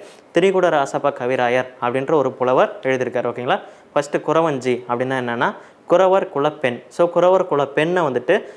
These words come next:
பா-, பாட்டுடை தலைவியாக கொண்டு பாடப்பட்டது தான் குற்றால குறவஞ்சி. ஓகேங்களா? குறவஞ்சி. அதுக்கப்புறம் பார்த்தீங்கன்னா, அந்த குறவஞ்சி நூலுக்கு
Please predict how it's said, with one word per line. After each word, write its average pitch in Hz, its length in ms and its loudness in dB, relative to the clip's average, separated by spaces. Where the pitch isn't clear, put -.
பா-, 127 260 2
பாட்டுடை 160 340 0
தலைவியாக 131 460 -2
கொண்டு 127 400 -2
பாடப்பட்டது 127 440 -2
தான் 175 200 -2
குற்றால 147 340 2
குறவஞ்சி. 117 560 -6
ஓகேங்களா? 131 320 -4
குறவஞ்சி. 123 560 -2
அதுக்கப்புறம் 151 480 0
பார்த்தீங்கன்னா, 123 180 0
அந்த 160 280 -2
குறவஞ்சி 185 420 2
நூலுக்கு 135 640 -2